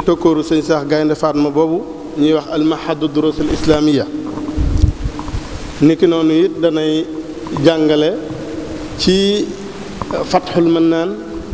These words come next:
di école boo xam ni sax moom mii ci ñi ko sos la bokk, ndax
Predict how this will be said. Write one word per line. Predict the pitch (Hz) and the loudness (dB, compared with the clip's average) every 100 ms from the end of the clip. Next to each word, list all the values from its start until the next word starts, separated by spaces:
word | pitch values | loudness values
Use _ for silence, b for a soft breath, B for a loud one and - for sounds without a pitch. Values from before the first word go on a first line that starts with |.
| 139 | 2
di | 165 170 170 165 - | 4 4 2 -2 -2
école | 170 175 156 | 0 2 2
boo | 156 160 | 2 0
xam | - 170 165 | -2 0 2
ni | 208 - - - - | 0 -4 -10 -10 -4
sax | - 202 - - - - - 147 | 0 0 -2 -8 -6 -4 0 4
moom | 160 160 | 6 4
mii | 165 202 214 | 4 2 0
ci | 185 | 2
ñi | 170 165 | 2 2
ko | 160 | 0
sos | 170 156 | -2 -2
la | 156 | -2
bokk, | 185 - | -2 -2
ndax | 160 156 | 0 0